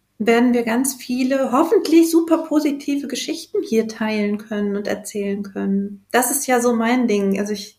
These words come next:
lieb das ja. So echte Geschichten, kleine, große, hoffentlich wahre Geschichten. Also ich kann auch welche erfinden, aber die, die wahren haben noch mal so einen,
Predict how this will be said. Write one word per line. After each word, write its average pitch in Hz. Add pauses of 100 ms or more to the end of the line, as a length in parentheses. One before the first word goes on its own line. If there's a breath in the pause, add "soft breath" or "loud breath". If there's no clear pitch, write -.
lieb 294
das 196
ja. 165 (640 soft breath)
So 226
echte 311
Geschichten, 277
kleine, 269
große, 277 (1300 loud breath)
hoffentlich 277
wahre 262
Geschichten. 240
Also 196
ich -
kann 269
auch 277
welche 247
erfinden, 302
aber 226 (580 loud breath)
die, 240
die 254
wahren 330
haben 320
noch 302
mal 285
so 285
einen, 277